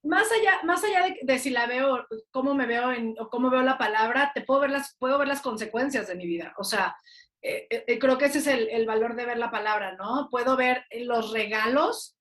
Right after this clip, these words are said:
que me da y puedo ver el cagadero que crea, porque lo crea. O sea, no es,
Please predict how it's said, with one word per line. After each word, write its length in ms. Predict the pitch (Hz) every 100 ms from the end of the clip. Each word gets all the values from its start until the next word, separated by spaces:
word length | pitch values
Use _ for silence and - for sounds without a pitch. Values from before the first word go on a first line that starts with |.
| _
que 100 | - 220
me 120 | 208
da 280 | 214 320 440
y 80 | 247
puedo 160 | 240 240
ver 80 | 240
el 100 | 233
cagadero 500 | 226 202 196 214 220
que 100 | 196
crea, 360 | 202 196 - _
porque 260 | - 208 214
lo 200 | 196 196
crea. 440 | - 262 247 - - -
O 60 |
sea, 300 | 214 214 185 - - - -
no 300 | 226 254 269
es, 320 | 302 311